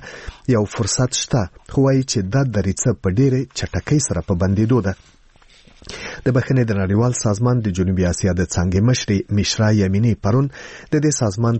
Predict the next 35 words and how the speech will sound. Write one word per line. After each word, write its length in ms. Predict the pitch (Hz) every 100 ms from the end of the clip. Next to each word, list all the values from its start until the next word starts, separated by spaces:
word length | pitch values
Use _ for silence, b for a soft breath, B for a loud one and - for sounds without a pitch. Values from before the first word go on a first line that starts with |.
| -
پر 160 | 101
ویبپاڼه 480 | 95 92 - 147 131 -
په 100 | 98
یو 100 | 92 90
بیان 200 | 95 92 87
کې 80 | 104
ولیکل 340 | 120 104 98 -
چې 80 | 101 B B B
پر 100 | - 95
افغانستان 520 | 98 90 - 98 85
د 80 | 85
طالبانو 460 | 87 90 90 92 92
له 80 | 90
واکمنېدو 540 | 87 - 90 92 107
وروسته 320 | 127 139 - -
ښځې 240 | 135 127 127 -
او 60 | 98
نجونې 380 | 98 120 131 95 B B B
له 80 | 101 90 -
ټولنیز 480 | 101 92 92 92 - - - 90
ژوند 240 | 117 143 -
څخه 220 | - 120 92
تقریباً 500 | - 101 95 147 107 98
تری 180 | 92 92
تمې 280 | 101 101 95
شوي 200 | 165 131 101
دي. 60 | - B B B
د 100 | 139 139
میرمن 300 | 135 143 139 113
یو-، 200 | 98 101 - 110
یمیني 260 | 101 113 143
په 100 | 117
وینا 240 | 98 107 127
په 160 | - 85
دې 200 | 98